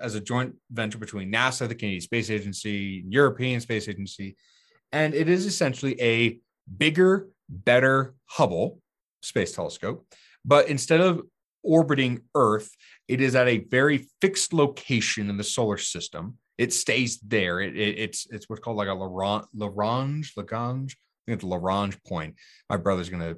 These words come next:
hate me for butchering this. He's a Space Force, uh, man. But it basically doesn't really move. And in the way it's positioned,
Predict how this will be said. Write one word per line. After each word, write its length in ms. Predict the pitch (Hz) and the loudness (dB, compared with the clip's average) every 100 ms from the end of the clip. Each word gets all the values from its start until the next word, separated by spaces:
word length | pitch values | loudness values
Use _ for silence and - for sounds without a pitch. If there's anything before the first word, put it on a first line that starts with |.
| - | -12
hate 260 | - 90 | -8 -6
me 100 | 87 | -6
for 220 | 80 92 85 87 101 98 | -10 -12 -12 -14 -18 -10
butchering 360 | 101 - 87 | -10 -8 -8
this. 220 | 87 82 - | -8 -10 -12
He's 200 | 98 87 | -10 -10
a 80 | |
Space 320 | 85 - 92 - | -12 -8 -8 -8
Force, 400 | 92 92 - - _ _ _ _ | -10 -10 -10 -18 _ _ _ _
uh, 140 | 101 | -8
man. 380 | 92 92 92 87 - _ _ - | -4 -2 -4 -6 -14 _ _ 2
But 180 | 143 | 2
it 120 | 139 127 | 4 4
basically 420 | 180 185 190 180 | 4 2 2 2
doesn't 380 | 131 143 151 131 | 4 4 2 0
really 400 | 131 123 104 - _ | 0 2 -2 -8 _
move. 640 | 87 92 104 101 76 - - _ _ _ _ _ | -8 -4 -2 -2 -4 -12 -20 _ _ _ _ _
And 440 | 113 113 113 110 - | 2 4 2 -2 -6
in 80 | 127 | -4
the 80 | 110 | 0
way 420 | 123 139 147 147 | 4 6 4 2
it's 260 | 107 117 | 0 -4
positioned, 640 | - 104 117 113 107 101 98 | -6 -4 -2 -2 -2 -4 -8